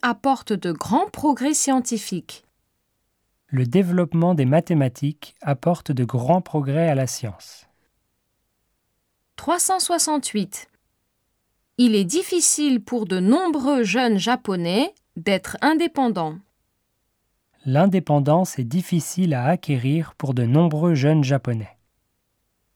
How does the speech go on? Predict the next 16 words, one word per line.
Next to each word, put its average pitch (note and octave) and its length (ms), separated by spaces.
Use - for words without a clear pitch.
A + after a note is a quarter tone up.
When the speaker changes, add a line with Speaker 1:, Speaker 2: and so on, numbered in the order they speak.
Speaker 1:
Ces A3+ 300
deux G4+ 160
problèmes A3+ 680
sont G3 280
certainement B3+ 880
indépendants D#4 800
l'un C#4 240
de C4+ 100
l'autre. E3+ 540
Speaker 2:
L'indépendance D#3+ 880
de C3+ 100
ces A#2 200
deux F3 160
problèmes D3+ 640
est A2+ 100
certaine. G#2 680